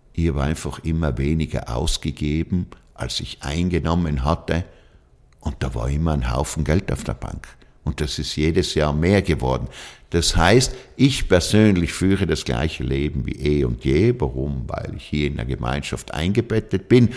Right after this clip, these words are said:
wo es allen gleich geht. Ich möchte an der Gemeinschaft teilhaben und mich nicht dadurch irgendwelchen extremen Geldkonsum von der Gemeinschaft abheben.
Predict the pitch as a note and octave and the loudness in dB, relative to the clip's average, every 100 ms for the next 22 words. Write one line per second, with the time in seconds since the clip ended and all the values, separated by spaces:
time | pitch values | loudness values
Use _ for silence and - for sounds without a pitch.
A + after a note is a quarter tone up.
0 | - - - D2 - - D#2+ D#2+ - C2+ | -6 -12 -2 -2 0 2 2 2 0 2
1 | F#2+ - A2 G#2+ F2+ - E2+ D#2+ - C#2+ | 4 2 2 2 0 -2 0 0 0 -2
2 | C2 B1+ A#1+ D2+ F#2+ - G2+ - - - | 0 0 0 0 0 2 0 -2 -12 -20
3 | - - F2 G#2+ G#2 F2+ F2 F#2+ A2 - | -4 4 6 6 6 6 6 8 6 0
4 | D2 - C#2+ C#2+ C#2 - C2 C#2+ C#2+ - | -2 -6 -6 -6 -4 -2 -2 -2 -4 -6
5 | E2 - - - - - - - B1+ C#2 | -6 -6 -6 -6 -6 -8 -8 -8 -4 -4
6 | C#2 B1 - - - D#2+ E2 F2+ - D2 | -2 -6 -8 -20 -4 2 4 4 2 2
7 | - D#2+ D#2+ D#2 C2 A#1+ B1+ A#1+ - - | 2 2 4 2 0 -4 -4 -4 -8 -12
8 | - C2+ C2 A#1 D2 D#2+ - G#1 - - | -4 -4 -2 -4 -2 -2 -4 -6 -8 -18
9 | - G2+ G#2 - A2+ A2 A#2 C#3 D3+ | -2 0 0 4 8 8 8 6 4